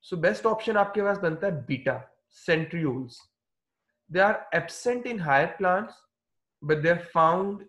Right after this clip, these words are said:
in animal cells। Same इसी तरह का एक question और भी है जिसको prokaryote, eukaryote के हवाले से भी compare किया गया बाद में। टू थाउजेंड सिक्सटीन में इसमें डिफरेंस में से क्वेश्चन बना, which one of the following organelle is found in both prokaryotes as well as eukaryotic cell?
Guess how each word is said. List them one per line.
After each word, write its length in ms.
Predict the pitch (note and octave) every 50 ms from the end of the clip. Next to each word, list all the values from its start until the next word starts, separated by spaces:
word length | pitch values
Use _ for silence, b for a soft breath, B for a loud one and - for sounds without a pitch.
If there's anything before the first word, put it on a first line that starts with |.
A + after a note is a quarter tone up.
| _ _ -
in 160 | D3 D#3+ - -
animal 520 | C#3 C#3 C#3 C#3+ D3 E3 E3+ E3 - -
cells। 240 | D#3+ A#2 A#2 - - - _ _ _ _ _ _ _ _ _ _ _ _ _ _ _ _
Same 280 | _ - G#3 A3 B3 B3
इसी 160 | A3 - B3
तरह 160 | A3+ A#3+ A#3+
का 100 | A3+ A#3
एक 100 | A3 G#3+
question 280 | G#3+ G3 E3 - - F#3
और 180 | F3 F3+ F#3 F#3
भी 120 | F3 F#3+
है 80 | G3+ G3
जिसको 240 | F3 - - F3+
prokaryote, 540 | E3+ - D#3+ D#3+ D#3+ F3+ E3 E3 D#3+ D#3+ D3+
eukaryote 440 | D3 D3 D3 F#3 E3 D#3+ D#3+ D#3+ D#3+
के 60 | D#3+
हवाले 280 | D#3+ D3 C#3 C3+ C#3 C#3+
से 120 | - D#3
भी 120 | D3+ C#3 C#3
compare 420 | C#3+ C#3 C3 - C#3 C#3 C#3 C#3 -
किया 180 | C#3+ C#3 C3
गया 160 | B2+ C3 B2+ B2+
बाद 220 | B2 B2 A#2+ -
में। 140 | - - - - _ _ _ _ _ _ _ _ _ _ _ _ _ _ _ _ _ _ _ _ _
टू 100 | A3 A3+
थाउजेंड 280 | B3 B3+ C4 D4 C#4
सिक्सटीन 460 | - - A3+ A3+ - - A3 A3+ B3 C4+
में 180 | C4+ B3+ B3+
इसमें 380 | A#3+ A#3+ - - A3+ A3 G#3+ F#3
डिफरेंस 320 | E3 E3 E3 - G3+ G3+
में 100 | G3+ G#3
से 140 | F#3+ - G3
क्वेश्चन 380 | F#3+ F#3+ E3+ - - G3 F#3 F3+
बना, 280 | F3+ F3+ G3+ G#3+ G3+
which 140 | F#3 G3 G3
one 160 | - A#3 A3+
of 80 | A3+ A3
the 100 | A3+ A3+
following 420 | - G#3 F#3+ F#3+ G3 G#3 G#3+ A3
organelle 640 | - F3 E3+ E3+ F3 F#3 F3+ E3+ D#3 D3+ D#3 F3 F#3+ - F3+
is 60 | F3 - - -
found 220 | E3 D#3 D#3+ F3 F3+
in 160 | F3+ F3 D3
both 260 | D3 D3+ E3+ E3 E3 -
prokaryotes 720 | D#3 D3+ C3+ - F#3 F3 D#3+ D3 C3+ C#3+ E3 - - C#3+ C#3
as 120 | C#3 C#3
well 100 | D#3 D#3
as 220 | D#3 D3+ C#3 C3+ D#3
eukaryotic 460 | D#3 D3+ E3+ D#3 C#3+ C#3 C3+ - C3+ C3+
cell? 220 | - - B2+ B2